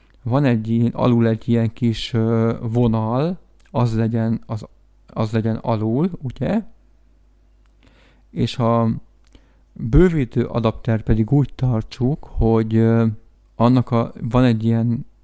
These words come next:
levágott sarka az egyik rövidebbik oldalánál, az legyen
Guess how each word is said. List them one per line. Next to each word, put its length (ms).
levágott 640
sarka 600
az 120
egyik 300
rövidebbik 640
oldalánál, 960
az 240
legyen 540